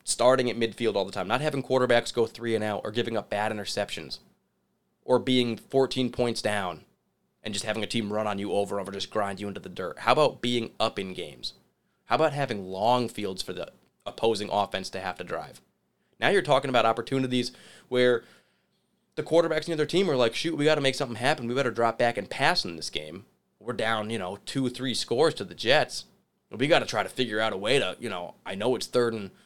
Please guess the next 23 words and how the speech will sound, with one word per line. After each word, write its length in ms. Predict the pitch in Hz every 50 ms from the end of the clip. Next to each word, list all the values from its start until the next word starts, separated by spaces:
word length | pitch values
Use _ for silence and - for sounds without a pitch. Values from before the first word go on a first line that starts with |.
| _ _ _ _ _ _ _ _ - - - - _ _ -
you 120 | - 98
know, 100 | - -
fourth 380 | - - - 127 139 139 131 131
and 320 | 113 104 104 98 92 - _ _ _ _ _ _ _
fifteen, 420 | - 143 - - - 143 165 160 131
but 80 | 117 113
we 100 | 135 135
gotta 160 | 131 117 101
try 180 | - 135 123
to 60 | 117 -
find 180 | 123 131 127
a 40 | 127
way 80 | 131 131
to 60 | 120
get 140 | 127 123 123
downfield." 360 | 123 113 104 - 160 123 107
Now 120 | 113 113
the 80 | 110 120
guys 240 | 117 113 113 110 113
are 60 | 104
getting 220 | 123 113 - 110
extra 260 | 110 107 - - 104
sacks. 560 | - - 113 110 107 90 76 - - - -